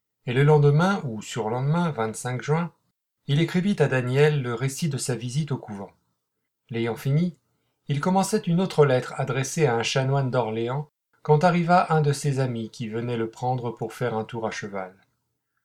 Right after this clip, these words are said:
Nous pourrions supprimer ce détail comme étant sans aucune importance, mais c'est peut-être un trait inattendu dans les habitudes de Calvin. On ne se le représente guère que plongé dans ses livres ou reprenant les déréglés.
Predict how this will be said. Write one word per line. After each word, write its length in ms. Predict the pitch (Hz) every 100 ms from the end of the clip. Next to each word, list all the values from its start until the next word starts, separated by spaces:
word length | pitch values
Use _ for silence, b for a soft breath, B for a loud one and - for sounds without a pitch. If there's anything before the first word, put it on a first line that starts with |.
| _ -
Nous 80 | 147
pourrions 300 | 175 190 185
supprimer 540 | - 208 196 185 131
ce 140 | -
détail 500 | 110 110 - 131 135
comme 340 | 131 120 117 117
étant 420 | 139 120 135 131
sans 360 | - 135 117 131
aucune 360 | 143 - 156
importance, 840 | 117 - - 139 107 92 - - b b b _ _
mais 60 | 143
c'est 180 | 139 202
peut-être 380 | 208 220 208 - -
un 140 | 151
trait 340 | 147 - 156 160
inattendu 580 | 175 190 - 151 135 135
dans 140 | 120
les 180 | 113 117
habitudes 420 | 113 110 135 110
de 100 | 113
Calvin. 480 | 113 110 104 104 98 _ _ _ _ b b _ _ _
On 100 | 135
ne 120 | 143
se 120 | 147 156
le 100 | 151
représente 540 | 151 160 165 156 127
guère 300 | 135 160 -
que 100 | 151
plongé 560 | 139 - 160 160 139 147
dans 140 | 135
ses 180 | 131 135
livres 480 | 143 156 143 151 -
ou 80 | 143
reprenant 460 | 143 143 143 131
les 120 | 123 113
déréglés. 560 | 117 110 107 104 92